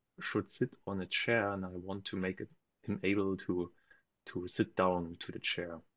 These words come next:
So I can go to every chair and I can click on the chair, and then my character is placed on the chair. And I also can stand up by clicking again, and I cannot move while sitting on the chair as well. So, and with the next click,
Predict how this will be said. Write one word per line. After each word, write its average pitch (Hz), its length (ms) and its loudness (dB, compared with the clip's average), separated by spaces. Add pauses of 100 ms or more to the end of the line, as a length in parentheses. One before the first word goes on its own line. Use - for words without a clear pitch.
(240)
So - 260 -12
I - 20 -8
can 90 300 -6
go 92 240 0
to - 180 -8
every 92 260 -2
chair 147 500 4
and 98 220 -6
I 90 120 -6
can 87 200 -12
click - 280 -4
on 95 100 -6
the 90 100 -8
chair, 123 360 2
and 101 120 0
then 92 140 0
my 90 140 -6
character 98 680 0
is - 220 -8
placed 101 400 0
on 101 160 0
the 87 80 -4
chair. 143 400 2 (1080)
And 104 320 6
I 101 120 2
also 117 340 4
can 107 240 0
stand 90 320 0
up 127 220 2 (240)
by 95 180 -2
clicking - 380 -4
again, 107 400 0
and 98 160 -2
I 92 100 -2
cannot 117 500 4
move 98 320 2
while 87 260 2
sitting - 280 -4
on 85 140 -8
the 85 80 -12
chair - 400 0 (240)
as - 180 -12
well. 104 240 -2 (800)
So, 95 240 4
and 92 380 -2
with 107 140 0
the 101 100 0 (160)
next - 340 -2
click, 104 160 0